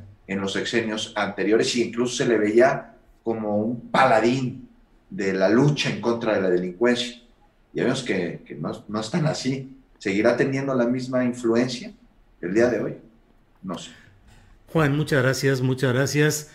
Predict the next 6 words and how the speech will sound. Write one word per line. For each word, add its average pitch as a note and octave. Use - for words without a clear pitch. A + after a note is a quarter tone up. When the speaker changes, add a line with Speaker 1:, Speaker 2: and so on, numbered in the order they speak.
Speaker 2:
Y B2+
bueno, C#3+
pues C3
con C3+
esta D3
última, C3+